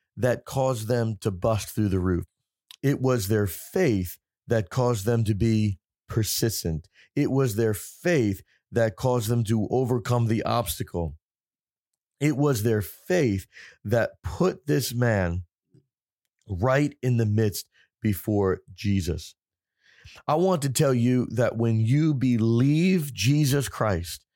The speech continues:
when you believe the word of God, and you are set in your heart to receive from Jesus Christ, nothing is gonna stop you. I want to encourage every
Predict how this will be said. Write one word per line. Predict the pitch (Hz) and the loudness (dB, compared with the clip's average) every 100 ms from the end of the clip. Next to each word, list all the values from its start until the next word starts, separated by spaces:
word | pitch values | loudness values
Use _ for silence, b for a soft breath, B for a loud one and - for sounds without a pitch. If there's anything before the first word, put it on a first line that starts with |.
| B B - | B B -2
when | 123 | 0
you | 143 170 | 2 2
believe | 131 117 120 143 165 190 147 | 2 2 2 2 4 2 2
the | 170 | 0
word | 139 147 139 | 2 2 0
of | 113 | 0
God, | 104 110 87 78 87 - _ _ B B B 131 | 0 2 2 -2 -6 -12 _ _ B B B -2
and | 127 120 | 0 0
you | 113 143 214 220 - - | 0 0 0 0 0 0
are | 127 123 113 - _ | 0 2 0 -6 _
set | - - - 202 208 - | -10 -4 0 0 -2 -2
in | 170 151 | 0 2
your | 143 147 139 120 _ | 2 2 0 -2 _
heart | - - 185 - - - | -10 -2 0 -2 -6 -4
to | 113 | -2
receive | 104 98 - - 156 180 185 | 0 -2 -2 -2 0 0 0
from | - 135 104 | -2 -2 0
Jesus | 123 147 147 139 | 2 2 0 -2
Christ, | - 107 85 85 - _ B B B - | -2 0 0 -4 -12 _ B B B -8
nothing | 110 135 131 151 135 | -2 0 0 -2 0
is | 127 | 0
gonna | 107 117 101 | 0 0 0
stop | - - 104 - | -2 -2 -2 0
you. | 87 - | -2 0
I | 113 | 0
want | 127 135 | 0 0
to | 117 | 0
encourage | 117 101 123 117 104 - - | -2 -2 0 0 0 -4 -2
every | 143 147 143 156 151 | 0 0 0 0 -2